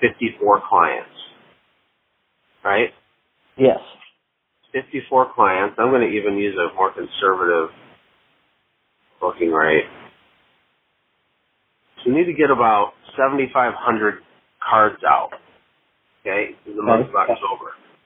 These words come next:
Speaker 2: Right.
Speaker 1: So if, if you looked at seventy-five hundred of these cards, that's about eighteen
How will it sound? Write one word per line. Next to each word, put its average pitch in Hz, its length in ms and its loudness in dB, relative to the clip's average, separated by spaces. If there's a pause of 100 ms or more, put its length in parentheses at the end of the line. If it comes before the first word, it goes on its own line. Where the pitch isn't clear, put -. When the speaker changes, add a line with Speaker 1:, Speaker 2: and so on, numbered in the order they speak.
(440)
Speaker 2:
Right. 113 300 4
Speaker 1:
So 113 180 4 (300)
if, 113 100 -12
if - 60 -14
you 131 160 -4
looked 147 200 2
at 143 80 -4 (100)
seventy-five 127 480 2
hundred 113 420 0 (100)
of 101 80 -6
these 101 160 -4 (140)
cards, 101 420 2 (1120)
that's - 160 -14
about 117 260 0
eighteen 113 640 -2